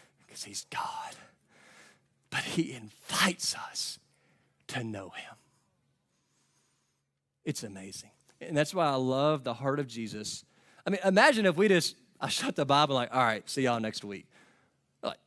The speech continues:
man, that's a great way to end a sermon. It's kinda walking on, that's why, you know, I, but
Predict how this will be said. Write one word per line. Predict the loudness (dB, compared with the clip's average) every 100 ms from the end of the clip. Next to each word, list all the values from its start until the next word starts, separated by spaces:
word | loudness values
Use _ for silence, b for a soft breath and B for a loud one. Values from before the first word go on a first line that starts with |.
| -12
man, | -2 6 8 8 6 2 -6 -12 -18 -14
that's | -4 -2 -2
a | -6
great | -2 -2 0
way | -2
to | -2
end | -2 -4 -4
a |
sermon. | -4 -4 -2 0 -2
It's | -4
kinda | -6 -6 -6
walking | -6 -2 -2 0
on, | -2 -2
that's | -2 -4
why, | -4 -4 -4 b b b b b
you | -6
know, | -4 -6 B B
I, | -20 -20 _ _ _
but | _